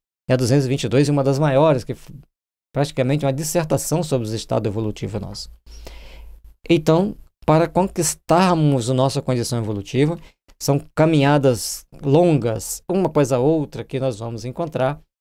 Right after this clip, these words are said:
que nós teremos de suportar em nós para conquistarmos um melhor amanhã. Ca-, compete-nos a cada um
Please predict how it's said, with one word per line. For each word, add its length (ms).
que 100
nós 160
teremos 720
de 220
suportar 600
em 80
nós 400
para 140
conquistarmos 1120
um 80
melhor 260
amanhã. 400
Ca-, 100
compete-nos 720
a 80
cada 240
um 220